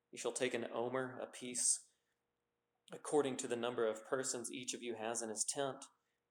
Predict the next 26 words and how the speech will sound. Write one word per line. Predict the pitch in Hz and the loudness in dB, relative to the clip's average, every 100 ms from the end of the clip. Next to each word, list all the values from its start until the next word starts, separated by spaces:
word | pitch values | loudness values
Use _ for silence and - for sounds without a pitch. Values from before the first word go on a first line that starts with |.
| - | -2
And | 170 | 4
the | 170 | 8
sons | - 226 | 12 10
of | 175 | 10
Israel | 170 165 139 | 4 6 6
did | 120 160 160 | 6 6 6
so. | 120 113 - - | 8 6 4 -2
Some | - 196 | 6 8
gathered | 185 175 156 | 10 10 10
much | 117 127 135 | 8 6 6
and | 113 107 | 0 2
some | - 123 120 | 4 4 6
little, | 139 110 - _ _ _ | 8 6 2 _ _ _
and | 120 | -4
they | 120 120 | -2 6
measured | 143 156 160 | 8 8 8
it | 165 | 4
with | - 127 | 4 0
an | 117 | 0
omer. | 123 117 135 139 - - _ _ - | 2 2 2 -2 -8 -20 _ _ -4
And | 123 120 - | -2 -2 -6
he | - 180 175 | -4 0 2
who | 170 156 | 2 2
had | 143 139 135 | 4 2 2
gathered | 156 151 123 139 - - _ _ - | 0 2 2 0 -4 -18 _ _ -16
much | 110 180 135 - - - - | 0 4 4 4 0 -4 -10